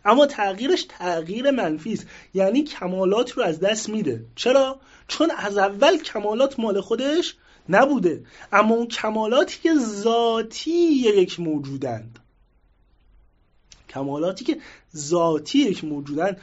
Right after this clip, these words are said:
قابل زوال نیستند. خداوند همهٔ کمالاتش ذاتی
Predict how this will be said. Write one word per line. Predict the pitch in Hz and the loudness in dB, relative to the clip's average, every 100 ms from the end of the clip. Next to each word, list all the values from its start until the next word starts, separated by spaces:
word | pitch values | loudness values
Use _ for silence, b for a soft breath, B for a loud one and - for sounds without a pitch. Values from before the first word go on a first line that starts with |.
| B B | B B
قابل | - 175 165 170 247 302 | 4 6 6 6 8 8
زوال | 190 190 165 180 214 285 302 _ _ _ _ | 6 4 6 4 4 0 -8 _ _ _ _
نیستند. | 160 175 - - 120 117 - _ _ _ _ _ _ - | -2 -2 -2 -10 -14 -14 -16 _ _ _ _ _ _ -6
خداوند | 156 151 208 285 - B B | -2 2 2 2 -2 B B
همهٔ | - 202 294 359 | 2 4 4 0
کمالاتش | - 208 196 202 247 381 - B B 147 | -2 -6 -4 0 4 4 2 B B -10
ذاتی | 151 233 226 220 | 4 6 8 6